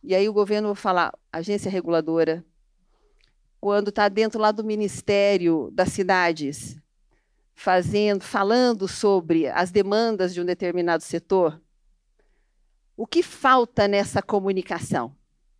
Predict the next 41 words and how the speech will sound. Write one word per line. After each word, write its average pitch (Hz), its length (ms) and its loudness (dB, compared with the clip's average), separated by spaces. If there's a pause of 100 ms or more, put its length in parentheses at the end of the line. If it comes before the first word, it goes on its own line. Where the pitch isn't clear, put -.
(640)
Né? 185 340 -2 (280)
A, - 80 -14 (120)
a 190 60 -6
tecla 247 360 -2
sap, 214 540 -2 (200)
né, 185 380 0
entre 196 260 0
o 196 40 -14
setor 220 300 0
privado 190 880 0 (300)
e 202 80 -2
o 202 40 0
governo, 196 380 4
porque 220 220 -4
o 269 40 0
governo 254 400 2
tem 294 460 0
as 208 120 0
demandas 185 500 0
que 220 100 -8
são 269 220 -2
legítimas 208 840 -4
de 208 80 -12
quem 226 260 -4
tá 247 100 -6
sentado 226 540 0
na 226 100 -4
ga-, 185 240 -2
na, 165 420 -6 (420)
na 185 120 -2
cadeira 214 360 2
do 214 100 -4
governo 190 480 0
e 196 80 -4
que 196 140 -18
tem, 175 640 0 (420)
é, 156 640 0
as - 220 -12
responsabilidades 202 1000 0
de 185 120 -4
governo 175 640 -4